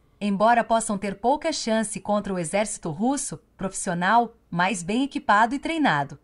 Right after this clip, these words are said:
reservistas podem ser usados para proteger locais civis na capital ucraniana no caso de uma invasão.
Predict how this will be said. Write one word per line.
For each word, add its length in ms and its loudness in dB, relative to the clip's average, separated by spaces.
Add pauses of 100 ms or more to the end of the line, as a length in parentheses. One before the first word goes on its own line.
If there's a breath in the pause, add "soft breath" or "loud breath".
reservistas 760 -2
podem 300 0
ser 200 -4
usados 500 0
para 220 0
proteger 500 -4
locais 400 -2
civis 400 -4
na 100 0
capital 500 0
ucraniana 680 0
no 100 0
caso 400 0
de 120 -2
uma 120 2
invasão. 560 2